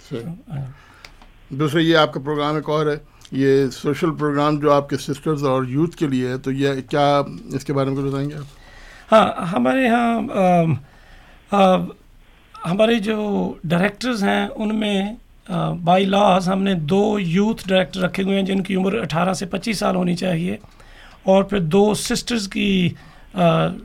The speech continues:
Speaker 2: پوزیشن رکھی ہوئی ہیں، لیکن سسٹر اس کے علاوہ بھی الیکشن لڑ سکتی ہیں، and there can be، ہمارے جو، آم،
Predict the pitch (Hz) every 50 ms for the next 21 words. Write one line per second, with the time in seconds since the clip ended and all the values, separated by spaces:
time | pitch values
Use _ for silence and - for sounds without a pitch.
0 | - - - - - - 403 294 285 170 165 165 175 - - - - - 196 180
1 | 180 - - - 214 190 196 185 - 202 185 175 175 165 151 160 185 196 - -
2 | - - - - - 185 190 202 214 220 196 - - 226 220 - - 226 208 196
3 | 196 226 - 208 175 - - 220 190 185 190 202 226 220 196 165 165 170 180 185
4 | - - - - - - - - - 170 185 180 - - 208 196 196 190 - 196
5 | 185 170 - 202 202 190 202 214 214 214 202 185 180 202 196 190 180 208 202 202
6 | 196 185 196 190 185 170 165 - - 165 175 185 180 190 180 180 175 156 143 -
7 | - - - - - - - 175 180 180 180 175 175 175 170 175 - - - 180
8 | 170 165 165 156 165